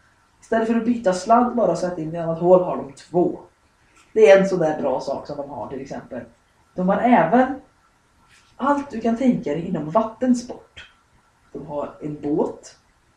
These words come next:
Till den har de alltså tillhörande två par vattenskidor,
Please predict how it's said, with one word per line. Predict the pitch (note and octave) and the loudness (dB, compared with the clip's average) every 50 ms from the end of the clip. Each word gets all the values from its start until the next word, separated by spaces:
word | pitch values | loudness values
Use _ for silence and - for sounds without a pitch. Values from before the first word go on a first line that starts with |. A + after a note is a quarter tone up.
| _ _ _ _ - | _ _ _ _ -6
Till | - C#4+ C4+ G#3+ | -4 0 0 2
den | F#3+ F#3+ F#3+ F#3+ F#3+ | 2 2 2 0 0
har | D#3 C#3 | -4 -4
de | D3+ D#3+ | -4 -4
alltså | - - - D#3 | -6 -6 -8 -8
tillhörande | - - A#3+ A3 F#3+ F3 E3 F3 F#3 G3 G3+ | -4 -2 -2 0 2 2 0 0 -2 -4 -6
två | - - A#3+ A#3+ A#3 | -4 0 0 0 2
par | - F#3 E3+ | 2 0 2
vattenskidor, | F#3+ G3 F#3+ - - C#3+ C#3+ D3 C#3 C#3 D#3 D#3+ D#3+ D#3+ | 2 0 -2 -4 -8 -8 -8 -8 -6 0 2 2 2 2